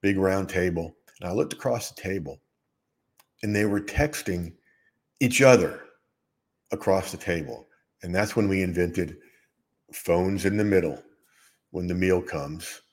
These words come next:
phones in the middle, stacked in the middle. First person to grab their phone before the meal is over pays.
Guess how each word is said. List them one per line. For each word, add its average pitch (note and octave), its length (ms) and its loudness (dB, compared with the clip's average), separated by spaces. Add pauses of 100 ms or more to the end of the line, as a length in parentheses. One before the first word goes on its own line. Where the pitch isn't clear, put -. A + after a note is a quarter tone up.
(760)
phones F#2+ 420 -4
in A2+ 100 -2
the B2+ 60 0
middle, F#2 340 0 (160)
stacked - 440 -8
in G2 80 -6
the G#2+ 80 -4
middle. E2+ 320 -4 (720)
First G#2+ 280 0
person G#2+ 300 2
to F#2+ 80 -2
grab F#2+ 280 2
their G#2+ 140 2
phone F#2+ 320 0
before F#2 300 -4
the F2+ 100 -4
meal G#2 300 0
is F2 140 -4
over D#2+ 260 -4
pays. - 560 -6